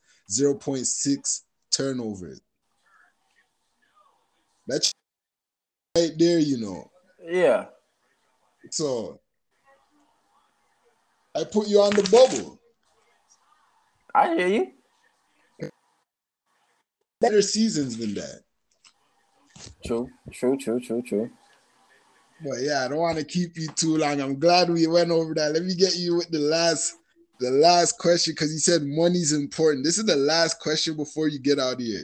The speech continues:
Speaker 1: Do you pride, and why?
Speaker 2: I play,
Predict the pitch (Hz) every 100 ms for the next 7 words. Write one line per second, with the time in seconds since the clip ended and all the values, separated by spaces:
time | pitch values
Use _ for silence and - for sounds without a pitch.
0 | - 110 143 196 - _ _ _ _ _
1 | _ _ - - _ _ _ - 131 127
2 | 117 - - 117 107 101 117 123 110 80
3 | - _ _ - - _ _ _ _ _
4 | _ _ _ _ _ _ _ _ _ _
5 | _ _ _ _ _ _ _ - - -
6 | 226 - 196 151 135